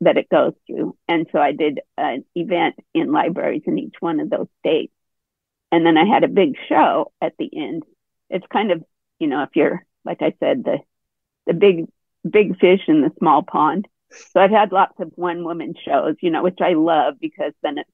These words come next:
just, you have the whole, I make it into an installation. And so I had this Highway, Highway twenty show that was, showed all these maps and they were hanging from the ceiling. And then I had made all these, uh,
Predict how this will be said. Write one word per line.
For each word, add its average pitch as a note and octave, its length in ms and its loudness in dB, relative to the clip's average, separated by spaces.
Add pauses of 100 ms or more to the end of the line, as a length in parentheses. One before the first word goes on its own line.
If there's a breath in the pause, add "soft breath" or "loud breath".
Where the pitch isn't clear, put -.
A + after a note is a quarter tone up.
(140)
just, D3+ 220 -2
you D#3 140 2
have - 160 2
the - 80 0
whole, C#3 340 0
I E3+ 180 0 (380)
make E3+ 260 0
it D3+ 140 -4
into E3 300 -2
an D#3 180 -4
installation. E3+ 840 -2 (1400)
And F3+ 240 4
so F#3+ 80 4
I E3+ 140 6
had F3 260 2
this D#3+ 160 -4
Highway, F3+ 440 -2 (460)
Highway F3 380 -2
twenty F3 560 -4
show - 360 -6 (220)
that E3+ 240 0
was, D#3+ 180 2 (440)
showed F3+ 300 4
all E3 160 6
these D#3 260 -2
maps D#3+ 420 -4
and E3 120 -2
they D3 60 -4
were - 120 -4
hanging E3 400 0
from D3 220 2
the D3 120 2 (120)
ceiling. D#3+ 640 4
And D#3 160 -4 (420 soft breath)
then E3+ 140 2
I E3+ 140 6
had D#3 260 4
made D3+ 400 0
all D3 480 0
these, D3+ 240 -4 (100)
uh, - 180 -6